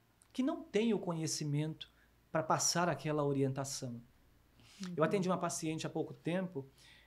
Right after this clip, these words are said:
Speaker 1: com o rosto marcado ainda de haver
Speaker 2: Uhum.
Speaker 1: apanhado.
Speaker 2: Uhum.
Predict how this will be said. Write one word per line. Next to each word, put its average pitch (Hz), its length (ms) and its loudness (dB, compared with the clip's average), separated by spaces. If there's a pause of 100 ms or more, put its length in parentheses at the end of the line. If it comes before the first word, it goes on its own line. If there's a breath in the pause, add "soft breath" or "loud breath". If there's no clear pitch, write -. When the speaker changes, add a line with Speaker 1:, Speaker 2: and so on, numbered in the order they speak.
(640 soft breath)
Speaker 1:
com 190 200 -4
o - 20 0
rosto 170 400 0
marcado 170 560 -2
ainda 135 440 -4 (100)
de 151 160 0
haver 151 220 0
Speaker 2:
Uhum. 143 60 0
Speaker 1:
apanhado. 127 640 -4
Speaker 2:
Uhum. 165 520 -2